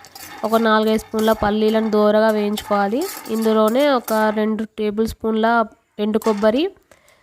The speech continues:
ఈ రెండింటిని బాగా దోరగా వేయించుకొని ఇందులోనే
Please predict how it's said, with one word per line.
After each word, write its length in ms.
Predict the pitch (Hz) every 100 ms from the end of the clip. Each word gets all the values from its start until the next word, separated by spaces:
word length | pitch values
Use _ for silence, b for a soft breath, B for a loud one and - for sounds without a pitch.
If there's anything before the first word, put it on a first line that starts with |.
| b b _
ఈ 60 | 233 220
రెండింటిని 500 | 220 226 226 247 254 220
బాగా 200 | 208 214 214
దోరగా 320 | 214 214 220 214
వేయించుకొని 600 | 208 208 - 214 277 320 220 226 - - - - 220
ఇందులోనే 480 | 220 233 233 226